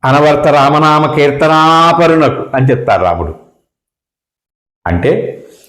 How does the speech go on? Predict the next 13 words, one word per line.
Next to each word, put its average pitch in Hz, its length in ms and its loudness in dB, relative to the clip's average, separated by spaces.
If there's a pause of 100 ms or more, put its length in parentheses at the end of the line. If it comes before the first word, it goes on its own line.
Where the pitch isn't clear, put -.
(240)
నిరంతరము 110 960 -2 (1500)
ఆత్మను, 156 680 2
ఆత్మ 180 380 0
ఎవరైతే 180 920 2
ఆరామం 175 760 0
చేస్తారో, 117 520 -2
ఎవరైతే 165 480 0
రమిస్తారో, 104 720 -2
మనసు 117 340 -2
యందు 139 180 0
నిరంతరం 143 840 0
ఎవరైతే 120 400 -2
రమిస్తారో, 101 640 -4